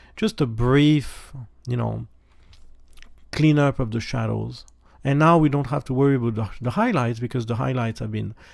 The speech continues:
taken care of through the cloning that I've done. But now we've also cleaned up the shadows, and I'm gonna brighten the colors also, because the truly interesting part of this photograph to me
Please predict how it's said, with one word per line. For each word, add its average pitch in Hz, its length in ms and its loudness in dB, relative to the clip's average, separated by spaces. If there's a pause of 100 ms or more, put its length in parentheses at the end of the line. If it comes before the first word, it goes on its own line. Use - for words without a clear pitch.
taken 113 320 -4
care 131 220 -2
of 113 120 -4
through 117 200 -6
the 107 100 -6
cloning 120 460 -2
that 98 100 -6
I've 98 140 -8
done. 101 320 -10 (1200)
But 160 120 -2
now 226 180 6
we've 185 180 6
also 147 280 2
cleaned 139 280 -2
up 123 120 -2
the 117 100 -4
shadows, 117 420 -4 (240)
and 160 80 2
I'm 202 80 6
gonna 190 160 6
brighten 147 600 4
the 127 80 0
colors 120 440 0
also, 117 300 -4
because 139 260 0 (300)
the 165 80 2
truly 269 540 4
interesting 165 720 0
part 175 360 4
of 135 40 2
this 123 140 -2
photograph 117 580 -4
to - 80 -4
me 131 360 0